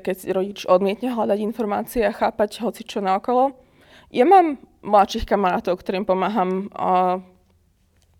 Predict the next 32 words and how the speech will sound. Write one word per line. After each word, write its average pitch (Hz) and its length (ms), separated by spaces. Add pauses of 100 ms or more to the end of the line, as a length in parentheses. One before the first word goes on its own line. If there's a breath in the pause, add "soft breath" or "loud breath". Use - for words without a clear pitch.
(840)
so 190 160
životom, 233 640
povedzme 226 400
to 220 80
tak. 220 320 (640 soft breath)
Hej, 208 160
že, 240 160 (240)
že 202 120 (200)
keď 226 240
potrebovali 202 560
niekoho, 233 240
kto 190 80
sa 226 160
s - 80
nimi 196 160
bude 190 160
učiť 226 240
na 180 80
maturitné 185 480
skúšky, 190 640
tak, 170 320
e, 180 80 (640)
som - 240
mala 185 320
týždeň 214 400
voľno 180 400
a 170 80
pomáhala 180 480
som 202 160
im 196 80
pri 196 160
tom. 214 400